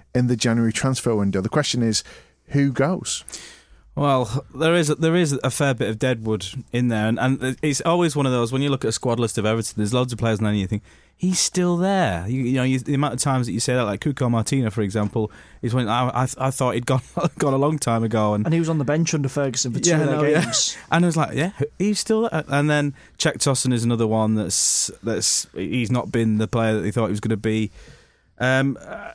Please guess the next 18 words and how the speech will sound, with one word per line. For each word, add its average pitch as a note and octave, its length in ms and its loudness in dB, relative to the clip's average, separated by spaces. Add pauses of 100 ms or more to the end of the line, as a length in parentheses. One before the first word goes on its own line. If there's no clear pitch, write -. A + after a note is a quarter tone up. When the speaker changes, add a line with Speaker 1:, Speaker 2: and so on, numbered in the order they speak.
(140)
Speaker 2:
y-, C#3+ 220 -4
you, C#3+ 320 0 (560)
Morgan D3+ 340 2
Schneiderlin D3 500 2
potentially. C#3+ 800 2 (220)
Omar D3 300 2
Niasse C#3+ 360 2
is C#3 100 0
another C#3 240 2
one C#3 200 2
who's, C3+ 260 0
who's C#3+ 180 2
still D3 380 2
there, C#3 400 2 (180)
<laughs> C#3+ 160 -14
um, C3+ 360 4 (160)
picking D#3+ 260 2
up C#3 180 0